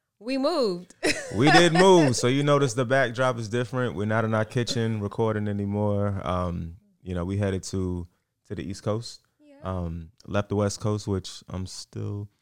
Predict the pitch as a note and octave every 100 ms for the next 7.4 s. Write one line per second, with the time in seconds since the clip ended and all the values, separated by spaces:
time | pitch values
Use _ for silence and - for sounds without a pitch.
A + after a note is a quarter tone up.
0 | _ _ - _ _ _ A2+ G#2+ - G#2
1 | G#2+ G#2 G#2+ A2+ - _ _ _ _ G2
2 | F#2+ F#2 F2 F2 - _ _ _ _ -
3 | - G#2+ A#2 G2+ - G#2 A#2 B2 C3 A#2+
4 | A#2 A2 A2 - G2 F#2 G#2+ G#2 A#2 A2
5 | G#2 F2+ G2 G2 F#2 - F#2+ A2 G#2+ G#2
6 | - G#2 G2+ G2+ - G#2 G#2 F#2+ G2+ G2+
7 | G2 F#2+ F#2+